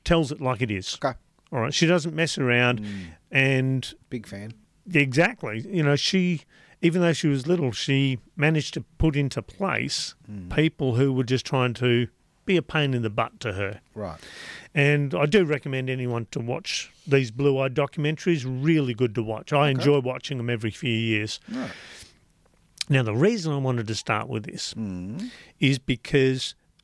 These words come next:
Speaker 1: I watched a video where she had an auditorium of people.
Speaker 2: Sure.
Speaker 1: And she asked everyone there, "I want you to stand up if
Speaker 2: Mm.
Speaker 1: you want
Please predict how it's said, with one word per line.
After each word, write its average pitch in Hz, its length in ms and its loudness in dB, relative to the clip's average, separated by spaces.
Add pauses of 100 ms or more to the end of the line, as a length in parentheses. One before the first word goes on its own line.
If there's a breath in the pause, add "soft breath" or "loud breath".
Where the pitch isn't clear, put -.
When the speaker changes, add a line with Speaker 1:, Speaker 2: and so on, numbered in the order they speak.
(380)
Speaker 1:
I 143 100 2
watched - 380 -2
a 165 40 4
video 131 520 2
where 120 260 2
she 123 260 0
had 123 200 -2
an 120 100 0
auditorium 131 880 2
of - 160 -6
people. 131 400 0 (240)
Speaker 2:
Sure. 156 420 -8 (420 loud breath)
Speaker 1:
And 127 480 2 (360)
she 147 500 0 (160)
asked 156 380 2
everyone 113 460 0
there, 113 340 -4 (1080 soft breath)
"I 139 60 2
want 190 300 2
you 196 60 2
to 165 100 2
stand 143 460 0
up 127 220 -2 (760)
if 117 260 2
Speaker 2:
Mm. - 40 -12
Speaker 1:
you 196 560 2
want 156 460 0